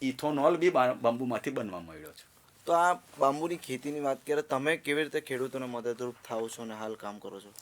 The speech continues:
Speaker 1: હા.
Speaker 2: કેવી રીતે?
Speaker 1: અમે બાંબુને લોકો પચાસ, જે પચાસ, સિત્તેર, પંચોતેર રૂપિયા માર્કેટમાં જે પ્રાઇસથી બાંબુનો છોડ આપે છે, તો અમારી કોશિશ એ છે સોશિયલના નાતે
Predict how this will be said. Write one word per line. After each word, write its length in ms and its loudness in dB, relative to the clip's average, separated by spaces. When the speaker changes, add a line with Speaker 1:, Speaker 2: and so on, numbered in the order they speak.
Speaker 1:
હા. 80 4
Speaker 2:
કેવી 120 -2
રીતે? 260 -14
Speaker 1:
અમે 220 2
બાંબુને 760 4
લોકો 240 0
પચાસ, 500 2
જે 160 -4
પચાસ, 420 0
સિત્તેર, 320 -2
પંચોતેર 440 -2
રૂપિયા 460 0
માર્કેટમાં 500 -4
જે 100 -6
પ્રાઇસથી 500 -4
બાંબુનો 380 -6
છોડ 260 -6
આપે 260 -6
છે, 180 -18
તો 80 4
અમારી 440 2
કોશિશ 380 0
એ 80 2
છે 240 2
સોશિયલના 420 2
નાતે 420 -2